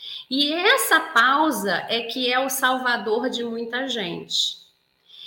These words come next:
E que a grande maioria das mulheres não sabe fazer. E aí, o que que é que acontece, né? Você fica com mais chances de errar,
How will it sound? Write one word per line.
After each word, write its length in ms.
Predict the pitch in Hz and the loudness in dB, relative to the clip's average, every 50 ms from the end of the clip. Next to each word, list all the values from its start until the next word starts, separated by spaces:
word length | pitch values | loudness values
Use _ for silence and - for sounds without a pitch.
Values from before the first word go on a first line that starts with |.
| - - - | -14 -12 -8
E 120 | - 269 269 | -8 -8 -6
que 140 | 262 277 | -4 -2
a 100 | 311 294 | 0 0
grande 540 | 277 247 247 302 330 381 453 539 494 453 403 | 0 0 -2 0 2 4 4 4 4 4 2
maioria 540 | 349 302 277 269 262 247 233 202 220 220 208 | 2 2 2 2 2 2 0 0 -2 -4 -4
das 220 | 196 208 208 202 | -4 -4 -4 -4
mulheres 600 | 196 202 202 196 202 208 208 220 220 233 214 208 | -4 -4 -4 -2 -2 -2 -2 -2 -2 -2 -4 -6
não 280 | 214 214 220 233 247 285 | -4 -4 -4 -4 -4 -6
sabe 560 | - - - - 226 226 240 247 233 214 202 | -8 -4 2 4 4 4 4 2 -2 -6 -8
fazer. 720 | 202 - - 180 175 170 170 170 170 170 185 214 262 302 - _ _ _ _ _ _ _ _ _ _ _ _ _ | -8 -6 -6 -6 -6 -6 -8 -8 -8 -6 -6 -6 -8 -10 -14 _ _ _ _ _ _ _ _ _ _ _ _ _
E 160 | - 233 254 | -6 -2 0
aí, 680 | 254 240 208 208 233 247 277 294 254 - - - - - | 2 2 2 2 2 4 4 2 2 0 -4 -8 -12 -10
o 80 | - 240 | -8 -8
que 320 | - - - 349 415 427 | -8 -6 -4 -4 -4 -6
que 240 | - - 339 320 294 | -6 -4 -2 0 2
é 160 | 269 277 302 | 2 2 2
que 160 | 311 - - 302 | 0 0 -2 -4
acontece, 920 | 285 - - 285 277 277 269 277 180 175 170 156 160 - - - - 156 | -4 -2 -4 -4 -4 -4 -4 -2 -2 0 0 0 -2 -4 -6 -8 -8 -8
né? 280 | 160 170 175 180 185 196 - - _ _ _ - - - - - - - - - _ _ - | -6 -6 -4 -4 -6 -8 -10 -14 _ _ _ -20 -20 -20 -20 -20 -20 -20 -20 -20 _ _ -2
Você 320 | 185 240 247 240 277 269 | 0 0 2 4 4 2
fica 840 | 269 277 - 226 208 180 160 - - 175 151 139 - - - - - _ _ _ _ _ _ _ _ _ _ _ _ _ _ _ _ _ _ _ _ _ - | 2 0 -4 -4 -4 -4 -4 -6 -4 -2 -2 -2 -2 -4 -10 -16 -20 _ _ _ _ _ _ _ _ _ _ _ _ _ _ _ _ _ _ _ _ _ -6
com 180 | - 247 233 | -2 0 4
mais 320 | 233 226 220 233 262 302 269 | 8 8 8 8 8 4 2
chances 560 | - - 277 247 247 254 262 - - 233 196 | 2 4 2 2 2 0 -2 -2 -4 -4 -4
de 220 | 190 - 208 208 | -2 -2 0 0
errar, 680 | 190 190 196 180 190 180 180 175 208 285 - - - | 0 0 0 2 4 4 4 4 4 2 -2 -10 -16